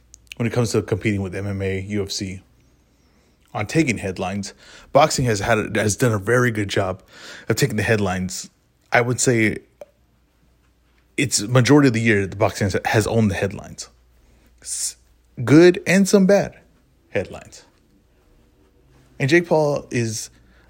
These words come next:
at the center of it all when it comes, when it comes to stealing headlines. And this weekend is the weekend he's gonna own.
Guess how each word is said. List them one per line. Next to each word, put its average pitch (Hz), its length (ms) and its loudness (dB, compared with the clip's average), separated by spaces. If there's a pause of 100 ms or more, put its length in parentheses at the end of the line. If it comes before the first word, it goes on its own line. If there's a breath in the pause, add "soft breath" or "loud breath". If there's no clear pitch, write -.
at 120 120 2
the 117 60 -2
center 127 280 2
of 104 60 2
it 98 80 0
all - 220 -8 (880)
when 120 120 -2
it 110 80 -4
comes, 110 220 -2
when - 420 -4
it 123 80 -2
comes 147 220 0
to 113 60 -2
stealing 120 340 -2
headlines. - 580 -10 (260)
And 123 160 -2
this 156 200 2
weekend 123 440 0 (480 loud breath)
is 127 120 0
the 120 80 0
weekend 123 220 2
he's 127 120 2
gonna 139 180 2
own. 113 520 -2